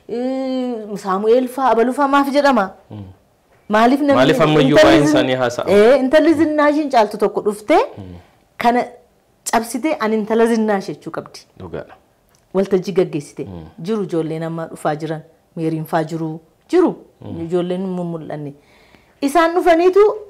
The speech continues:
Speaker 1: ani Zinnaashiin hin caalaa haadha koo jechuu qabu. Isaantu hojjechuu qaba kan. Ani yoon hojjedhe dhangaa makaleessaa hojjechuu nan danda'a.
Speaker 2: Yeah.
Speaker 1: Ana caalsisanii hojjechuu qabu.
Speaker 2: Sana, sana olitti waan,
Speaker 1: Ee.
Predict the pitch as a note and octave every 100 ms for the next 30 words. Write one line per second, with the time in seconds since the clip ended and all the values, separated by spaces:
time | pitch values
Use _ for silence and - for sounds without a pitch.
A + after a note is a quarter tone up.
0 | _ B3 C#4+ D4+ E4+ B3+ B3+ B3 B3 B3+
1 | C#4+ C4 B3+ B3 A#3+ A3 G#3 G3 G3+ A3
2 | G#3+ F#3+ F#3 F#3+ F3+ E3 E3 - _ -
3 | G#3 G#3+ A#3 F#3+ F#3+ F#3 F3 D3 B2+ -
4 | _ _ _ E3 G3+ A#3 D4+ C4+ F4+ D4
5 | G#3+ G#3+ A#3 G#3+ F#3+ F3+ F3+ F#3 F#3 F#3+
6 | G3 F3+ E3+ E3 D#3+ - - - E3 D3
7 | - _ - B3 A#3 - F#3+ F#3+ F#3+ F3
8 | F3 E3+ D#3+ - F#3 - A2 G#2+ - B2
9 | A#2+ A#2+ A#2 C#3 C#3 C3 A#2 A#2 G3 G#3
10 | A#2 A2+ A2 G#2+